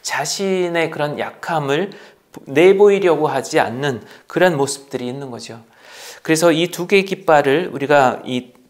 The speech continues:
특히 영신수련 전체 둘째 주간에서 언급을 그 하는 데 있어서 무엇보다도 본인 스스로가 그리스도인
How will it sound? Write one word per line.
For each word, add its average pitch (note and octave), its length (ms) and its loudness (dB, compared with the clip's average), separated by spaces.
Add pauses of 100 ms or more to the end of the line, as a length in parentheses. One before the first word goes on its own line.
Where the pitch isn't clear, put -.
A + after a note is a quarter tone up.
(120)
특히 - 360 -4
영신수련 D#3 560 -2
전체 C3 460 -4
둘째 D#3 300 0
주간에서 D#3 580 0
언급을 C3 840 0 (440)
그 G2 640 -6 (140)
하는 F3 280 -4
데 D#3+ 120 2
있어서 C3+ 340 -4
무엇보다도 D#3 880 -2 (380)
본인 F3+ 440 0
스스로가 F3 760 -4 (580)
그리스도인 E3+ 1000 0